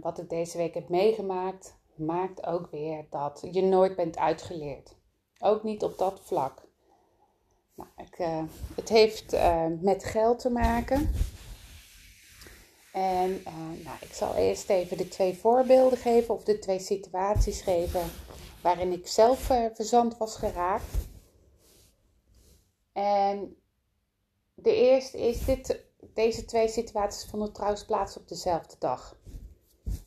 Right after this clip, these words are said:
Op een of andere manier is dat wel belangrijk. Nou, deze meivakantie zitten we in Zoutelanden en,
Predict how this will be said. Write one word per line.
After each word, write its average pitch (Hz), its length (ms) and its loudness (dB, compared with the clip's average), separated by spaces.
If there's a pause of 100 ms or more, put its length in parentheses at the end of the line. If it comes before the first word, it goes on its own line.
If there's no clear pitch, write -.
(600)
Op - 120 -14
een 165 100 -4
of 170 120 -6
andere 185 220 -2
manier 185 300 0
is 180 100 -4
dat 190 200 2
wel 190 180 0
belangrijk. 180 760 -6 (1160)
Nou, - 220 -14
deze 190 300 -2
meivakantie 208 680 2
zitten 220 280 4
we 175 60 0
in 165 80 0
Zoutelanden 190 1000 2
en, 180 520 -2